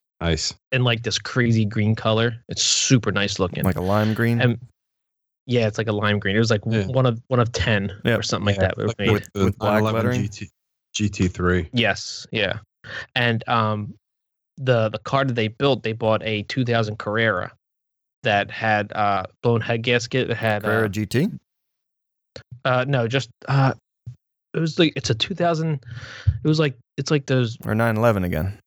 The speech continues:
Speaker 2: No,
Speaker 3: The
Speaker 2: it
Speaker 3: Carrera
Speaker 2: was
Speaker 3: G T was, like, the two-seater, uh, with the engine, mid-engine or mid-engine, right, Calc?
Speaker 1: That's, yeah, it's the car
Speaker 2: No,
Speaker 1: Paul
Speaker 2: then it's,
Speaker 1: Walker
Speaker 2: then it's
Speaker 1: died
Speaker 2: not
Speaker 1: in.
Speaker 2: the, it, it's the one, no, it was, it was, like, one of those, like, civilian looking ones. The ugly looking ones with the convertible.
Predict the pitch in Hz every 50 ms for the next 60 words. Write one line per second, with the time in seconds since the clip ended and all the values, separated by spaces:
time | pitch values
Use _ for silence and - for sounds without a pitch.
0 | - - - _ _ _ _ _ _ - - 135 135 127 120 117 113 113 113 113
1 | - - 127 135 135 131 117 120 127 110 - 135 113 101 98 98 98 92 - -
2 | 95 95 92 - - - 120 117 113 - - 113 101 104 104 104 104 101 104 110
3 | - _ _ - 92 90 92 90 92 90 - 95 87 85 98 104 104 92 104 101
4 | 98 98 95 101 107 113 113 113 120 117 120 110 98 98 98 - - _ - -
5 | 120 113 101 92 92 92 90 87 98 98 - - 117 117 117 _ _ _ _ _
6 | - 127 127 120 - - - - - 123 120 107 101 98 98 107 - - - 104
7 | - - 98 90 90 135 131 127 120 117 - 78 80 85 87 - - 98 87 -
8 | 85 82 82 80 78 85 80 117 - - - 147 131 _ _ _ _ - 147 -
9 | - - 147 139 135 143 139 135 135 135 123 110 - - - 120 117 113 113 117
10 | 120 131 139 143 135 - 135 139 135 135 120 117 120 113 117 - 117 120 117 110
11 | 110 110 107 - - 104 98 - - 127 113 117 120 117 110 107 101 101 98 92
12 | 95 95 95 95 92 90 90 87 - - - - - _ _ _ _ _ _ -
13 | - - - - _ - 120 - - 131 131 123 127 127 123 127 123 120 120 117
14 | 123 123 123 120 110 113 113 104 - 101 - - 110 117 117 120 120 117 123 120
15 | 117 113